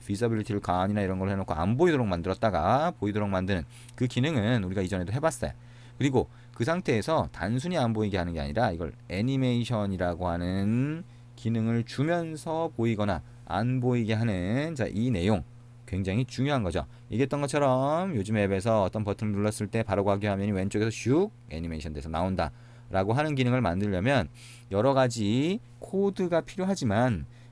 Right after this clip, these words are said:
그 원리가 지금 보시는 이 슬라이딩 패널 요 기능과 같다라고 하는 걸 이해하시는 게 굉장히 중요합니다. 그래서 여러분이 복잡한 화면을 만들거나, 그죠?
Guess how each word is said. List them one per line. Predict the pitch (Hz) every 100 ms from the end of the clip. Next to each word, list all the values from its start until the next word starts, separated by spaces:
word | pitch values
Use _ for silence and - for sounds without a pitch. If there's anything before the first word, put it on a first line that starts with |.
| -
그 | 139 180 190
원리가 | 87 143 202 185 90 87 87 65
지금 | - 101 104
보시는 | 98 113 95 95 135 175
이 | 104
슬라이딩 | - 110 107 104 98
패널 | - 147 151 80 - - -
요 | 87 92 92
기능과 | - 90 87 85
같다라고 | 131 123 - 110 - - - 87 90
하는 | 98 95
걸 | 73 95 120
이해하시는 | 92 104 95 85 78
게 | 95
굉장히 | - 82 76 78
중요합니다. | - 87 78 80 69 - - - -
그래서 | 101 143 151 - - - - - -
여러분이 | 104 127
복잡한 | 143 92 - 123 143
화면을 | 139 175 180 170 175
만들거나, | 107 85 104 98 92 98 - - - -
그죠? | 92 98 82 123 185